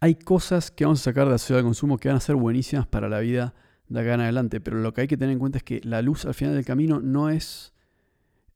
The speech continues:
em, túneles abajo de las ciudades, no es autos que vuelan, es vivir en un lugar más lindo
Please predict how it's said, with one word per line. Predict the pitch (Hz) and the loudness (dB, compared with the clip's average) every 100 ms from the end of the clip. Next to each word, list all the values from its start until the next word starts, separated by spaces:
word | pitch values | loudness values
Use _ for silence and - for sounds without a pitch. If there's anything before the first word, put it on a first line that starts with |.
| _ | _
em, | 120 117 113 107 - | -4 -2 -2 -6 -2
túneles | - 147 151 143 143 - - | 6 8 8 6 4 2 0
abajo | 127 135 143 | 0 2 2
de | |
las | 120 | 0
ciudades, | - 123 123 139 117 - | 0 -2 0 0 -2 -4
no | 131 | -4
es | 139 | 0
autos | 135 135 127 | 0 0 -2
que | - 123 | -4 -4
vuelan, | 117 123 127 117 104 - _ _ _ _ _ | 0 0 0 -2 -6 -14 _ _ _ _ _
es | 147 156 - - _ _ 117 127 - - | 0 0 -6 -16 _ _ -10 -10 -16 -12
vivir | - 123 127 123 143 | -4 2 4 6 6
en | 147 | 6
un | 131 | 4
lugar | 127 123 - | 2 0 0
más | 123 139 | 0 2
lindo | 131 139 139 147 | 2 2 2 -2